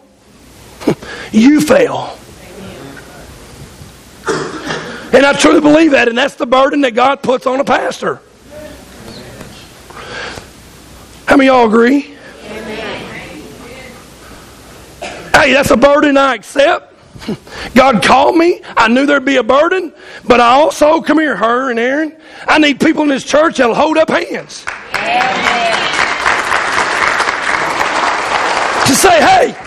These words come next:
you're not only my pastor, you're my brother in Christ, and I love you, and you're going through a hard time, I want to raise your hand up. I want to help you through this."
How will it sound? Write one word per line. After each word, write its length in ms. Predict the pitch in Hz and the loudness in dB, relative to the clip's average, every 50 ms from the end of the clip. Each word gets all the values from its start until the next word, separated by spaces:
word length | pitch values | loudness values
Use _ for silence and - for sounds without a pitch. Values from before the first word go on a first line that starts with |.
| - - - - - - 220 220 | -16 -16 -16 -12 -8 -2 2 4
you're 200 | 330 392 392 381 | 4 6 6 4
not 200 | 381 359 359 349 | 4 4 4 4
only 240 | 339 349 339 330 | 4 4 2 2
my 220 | 311 302 311 302 262 | 2 2 2 0 0
pastor, 480 | - - - 294 330 - 285 - - 320 | -2 -4 -2 -2 -2 -4 -6 -4 -4 -2
you're 200 | 285 320 320 311 | 0 0 0 0
my 200 | 302 302 277 277 | 0 0 -2 -2
brother 420 | - - 302 320 330 330 320 302 | -2 -2 0 0 2 0 0 -2
in 100 | 277 247 | -4 -4
Christ, 500 | - - 277 302 320 339 339 320 - - - - - | -2 0 2 4 4 4 2 0 -2 -6 -14 -12 -4
and 140 | - 285 277 | -2 0 2
I 120 | 277 269 262 | 4 2 2
love 360 | 247 254 294 330 330 311 311 | 2 2 4 2 2 2 2
you, 300 | 320 339 359 339 285 - - - - | 2 4 4 2 0 -2 -8 -12 -8
and 200 | - 247 247 262 | -6 -2 0 2
you're 120 | 285 320 | 2 2
going 140 | 294 311 294 | 2 2 2
through 100 | - 247 | 2 2
a 20 | 208 | 4
hard 240 | 254 330 330 - | 2 2 2 0
time, 300 | - 247 320 339 339 320 | 0 0 0 0 0 0
I 60 | 330 330 | -2 -2
want 180 | 330 311 302 285 | -2 -2 -2 0
to 60 | 277 | 0
raise 200 | 294 302 285 226 | 0 2 0 0
your 140 | 285 285 240 | 0 0 0
hand 260 | 254 254 226 202 185 | 0 -2 -4 -4 -6
up. 220 | 170 156 - - - - - - - - - - - - - - - - - - - - - | -6 -8 -10 -12 -16 -18 -18 -18 -20 -20 -18 -16 -16 -14 -14 -14 -14 -14 -14 -14 -10 -2 2
I 120 | 247 320 370 | 4 4 4
want 140 | 359 320 285 | 4 4 4
to 60 | 240 | 4
help 280 | 196 320 349 - - 208 | 4 4 2 2 2 2
you 160 | 233 247 214 | 2 2 2
through 220 | - 254 247 233 | 0 0 0 0
this." 480 | 208 214 202 170 139 - - - - | 0 0 0 0 -2 -4 -10 -14 -16